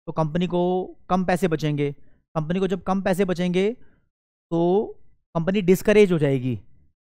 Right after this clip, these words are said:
तो कंपनी डिस्करेज हो जाएगी, तो ज्यादा प्रोडक्शन नहीं करेगी। ज्यादा प्रोडक्शन नहीं करेगी, तो अब उसको ज्यादा एम्प्लॉइज की जरूरत नहीं है। ज्यादा एम्प्लॉइज की जरूरत नहीं है, तो आप एम्प्लॉइज को नौकरी से निकाल सकते हैं, या फिर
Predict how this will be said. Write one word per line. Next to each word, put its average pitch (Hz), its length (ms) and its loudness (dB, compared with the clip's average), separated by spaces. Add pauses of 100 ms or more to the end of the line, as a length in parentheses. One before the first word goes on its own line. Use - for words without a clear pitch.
(300)
तो 151 40 -14
कंपनी 170 260 -2
डिस्करेज 202 400 2
हो 202 60 0
जाएगी, 208 260 2
तो 214 60 -2
ज्यादा 175 240 2
प्रोडक्शन 185 320 0
नहीं 170 140 0
करेगी। 170 280 2
ज्यादा 175 200 2
प्रोडक्शन 180 300 -4
नहीं 190 100 -2
करेगी, 180 240 0
तो 185 100 -2
अब 180 60 -6
उसको 180 160 -4
ज्यादा 160 200 0
एम्प्लॉइज 170 260 -4
की 180 80 -4
जरूरत 160 220 0
नहीं 151 140 -2
है। 185 60 -2
ज्यादा 175 180 0
एम्प्लॉइज 175 260 -2
की 185 80 -2
जरूरत 170 220 -2
नहीं 175 120 -2
है, 175 40 -4
तो 190 80 -2
आप 175 100 -4
एम्प्लॉइज 165 320 -4
को 180 100 -4
नौकरी 156 260 -4
से 208 200 -2 (400)
निकाल 156 360 2
सकते 156 380 -4
हैं, 170 240 0 (540)
या 214 140 8
फिर 202 260 0